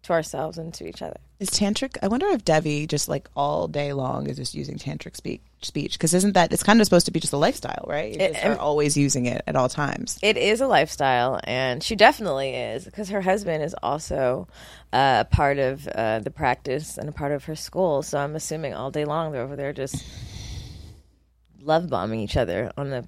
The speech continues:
Speaker 1: healthy note. <laughs>
Speaker 2: Mm.
Speaker 1: It's also about, like, pleasure, uh, using tantric speech, being compassionate, using nonviolent communication, which is also kinda like a lifestyle, but also, like, using tantric speech to yourself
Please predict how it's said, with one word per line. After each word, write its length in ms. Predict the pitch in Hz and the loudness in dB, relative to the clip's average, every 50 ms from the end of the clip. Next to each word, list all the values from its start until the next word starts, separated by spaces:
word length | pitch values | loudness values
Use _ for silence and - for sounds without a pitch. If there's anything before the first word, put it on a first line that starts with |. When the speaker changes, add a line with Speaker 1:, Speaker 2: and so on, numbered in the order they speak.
| - | -12
Speaker 1:
healthy 320 | - - 165 143 - 151 104 | -8 -6 -6 -4 -4 -6 -6
note. 200 | 87 85 - - | -6 -6 -6 -4
<laughs> 80 | - 233 - - - - - - | -2 -2 0 -2 -2 -6 -4 -2
Speaker 2:
Mm. 640 | 185 170 165 160 156 156 156 170 160 175 175 156 165 _ _ _ _ _ _ _ _ _ _ _ _ _ _ - - - | -2 -2 0 -2 -4 -6 -8 -10 -12 -14 -16 -18 -20 _ _ _ _ _ _ _ _ _ _ _ _ _ _ -20 -10 -8
Speaker 1:
It's 120 | - 240 | 0 4
also 300 | - 370 508 - - 453 | 6 6 6 6 6 4
about, 320 | 381 254 220 190 175 139 131 | 6 8 10 10 10 10 8
like, 480 | 160 165 156 131 135 160 - - - - _ - _ | 8 6 6 6 4 2 -2 -6 -16 -20 _ -20 _
pleasure, 680 | _ - 226 214 240 240 240 233 233 220 214 208 170 - - - | _ 0 2 2 4 4 2 2 2 2 2 2 0 0 -2 -4
uh, 200 | - - - - - - | -6 -4 -6 -8 -8 -8
using 300 | 214 214 226 226 254 240 | -6 -4 -4 -4 -4 -6
tantric 340 | 233 - 208 185 190 - 180 | -4 -4 -4 -4 -4 -4 -6
speech, 480 | - - - - 151 139 139 - - - | -8 -6 -4 -4 -4 -4 -4 -6 -6 -4
being 160 | 180 180 185 | -2 -2 -2
compassionate, 760 | 185 - 196 - 156 139 131 139 139 - 151 143 123 120 113 85 | -2 -4 -6 -2 0 0 0 0 0 -2 -4 -2 -2 -2 -2 -2
using 320 | 120 160 175 180 175 170 | -4 -4 -2 -2 -2 -2
nonviolent 640 | 160 143 131 147 147 156 143 135 139 135 117 98 - - - _ _ _ _ _ | -2 -2 -2 -2 0 0 0 0 0 -2 -4 -4 -6 -10 -18 _ _ _ _ _
communication, 760 | - - 160 160 156 143 - - 139 120 - - 110 90 101 | -10 -6 -4 -4 -4 -4 -4 -4 -4 -4 -4 -4 -4 -4 -4
which 120 | 110 - - | -6 -8 -6
is 80 | - - | -4 -4
also 220 | 95 120 - - | -4 -4 -6 -8
kinda 160 | - 151 110 | -8 -6 -6
like 120 | 98 107 - | -6 -4 -4
a 40 | |
lifestyle, 520 | 107 101 101 - - - 131 101 101 104 - - - - - - - | -2 -2 -2 -2 -4 -2 -2 0 -2 -2 -4 -8 -16 -20 -20 -16 -4
but 140 | - 185 170 | 0 2 4
also, 360 | 117 151 233 - - 311 302 | 6 6 4 4 2 -2 0
like, 280 | 262 190 156 120 - - - - _ _ _ _ _ _ _ _ _ _ _ - | 2 2 2 2 0 -4 -12 -20 _ _ _ _ _ _ _ _ _ _ _ -16
using 520 | 151 165 196 214 214 208 240 233 226 214 - - - - - - _ _ | -8 -6 -4 -2 0 0 -2 -2 -2 -4 -6 -8 -12 -16 -20 -20 _ _
tantric 420 | - 190 185 165 175 - - 170 - | -6 -4 -2 -2 -2 -4 -6 -8 -10
speech 440 | - - - 135 - - - - | -8 -8 -6 -6 -6 -8 -10 -10
to 120 | - - 185 | -8 -6 -4
yourself 760 | 160 113 127 - - - 135 123 165 233 269 - - - - | -2 -2 -2 -2 0 2 4 4 2 2 -2 -8 -14 -20 -20